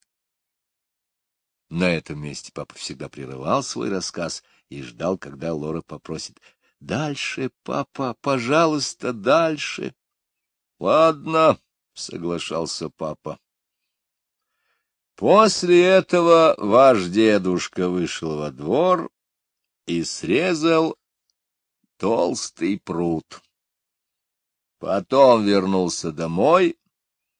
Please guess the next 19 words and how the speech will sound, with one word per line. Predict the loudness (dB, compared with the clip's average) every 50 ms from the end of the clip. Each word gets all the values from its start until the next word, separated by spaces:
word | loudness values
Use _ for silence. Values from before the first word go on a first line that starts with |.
| _ _ _ _ _ _
и | -8 -4 -4 -4
задал | -4 -2 0 2 2 2 2 0 0 2 4 4 4 4 2
мне | 0 -2 -2 -2 -2 0 0 0 0 -2 -4
хорошую | -10 -14 -8 -2 0 0 0 0 -2 -2 0 0 0 0 -2 -6 -8 -8 -6 -4 -4 -2 -2 -4 -4 -6 _
трёпку, | -10 -8 -4 -2 0 0 -2 -2 -6 -14 -14 -12 -10 -10 -10
чтоб | -12 -12 -12 -10 -6
я | -4 -2 -2
навсегда | -2 -2 -4 -4 -6 -8 -8 -6 -4 -2 0 0 0
запомнил: | 0 0 -2 -4 -4 _ -8 -6 -6 -6 -6 -6 -8 -8 -8 -8
его | -8 -6 -6 -4 -4 -4 -4 -6 -6 -6 -6
надо | -6 -6 -6 -6 -6 -6 -6 -8 -8 -8
слушаться. | -8 -8 -10 -10 -10 -10 -12 -12 -14 -16 -16 -14 -14 -14 -12 -12 -14 -14 _ _ _ _ _ _ _ _ _ _ _ _ _ _ _ _ _ _ _ _ _ _
Мальчик, | -8 -2 0 2 2 2 0 0 -2 -4 -6 -4 -4 -4 -4 -4 _
которому | -4 -4 -2 -2 -2 -2 -2 -2 -2
стукнуло | -4 -6 -10 -12 _ -4 -4 -4 -4 -6 -10 -6 -4 0 0 0 0
девять | -2 -4 -4 -4 -2 -2 0 0 0 0 -2 -4 _
лет, | -8 -6 -4 -4 -4 -4 -4 -4
уже | -4 -2 -2 -2 -2 0 0 0
большой, | 0 0 -2 -2 -2 -2 -4 -8 -10 -6 -4 0 0 2 2 0 -2 -4